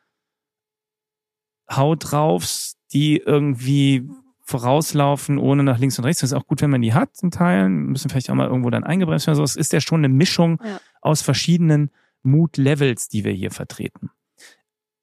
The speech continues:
Speaker 1: Aber ja, aber ich glaube, das wusste auch jeder, der in der Organisation hier arbeitet,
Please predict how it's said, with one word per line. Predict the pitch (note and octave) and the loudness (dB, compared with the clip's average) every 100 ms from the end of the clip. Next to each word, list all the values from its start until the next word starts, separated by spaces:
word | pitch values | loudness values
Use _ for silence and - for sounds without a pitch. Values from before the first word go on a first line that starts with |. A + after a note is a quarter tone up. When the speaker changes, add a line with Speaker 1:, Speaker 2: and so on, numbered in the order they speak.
| _ _ _ | _ _ _
Speaker 1:
Aber | - B2+ | -2 0
ja, | A2+ G2 G2 B2 E3 A3+ F4+ _ | 0 -2 -2 0 2 0 -2 _
aber | - B2 | -4 -2
ich | - | 0
glaube, | C3 | -2
das | A#2+ - - - - - | -2 -6 -12 -20 -20 -4
wusste | D#3 D3+ - - | 0 0 0 0
auch | D3 | 0
jeder, | - D3 D3 | 0 0 2
der | C3+ C#3 | 0 0
in | C#3 | 0
der | - | 0
Organisation | C#3 B2+ B2 - C3+ C3+ | 0 0 -4 -2 0 0
hier | A#2 A2+ - | 0 -2 -2
arbeitet, | G#2+ C3+ D3 D#3+ E3 E3 | -2 0 0 0 0 -2